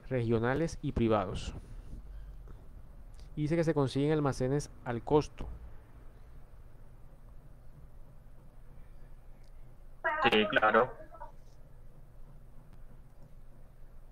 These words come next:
Speaker 1: O sea, que es co-, correcto lo que nos decía Rodolfo, que decía que,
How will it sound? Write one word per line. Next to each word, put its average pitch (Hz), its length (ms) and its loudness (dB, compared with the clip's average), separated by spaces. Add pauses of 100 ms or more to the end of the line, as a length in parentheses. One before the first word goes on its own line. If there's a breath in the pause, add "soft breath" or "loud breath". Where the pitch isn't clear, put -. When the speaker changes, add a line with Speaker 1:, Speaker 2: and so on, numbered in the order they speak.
(1300)
Speaker 1:
O - 40 -6
sea, 170 120 6
que 117 160 6
es 117 40 0
co-, 151 140 2
correcto 139 340 6
lo 156 60 10
que 143 80 4
nos 117 160 4
decía 120 560 2 (240)
Rodolfo, 123 600 4 (240)
que 110 140 0
decía 107 300 -4
que, 123 340 -4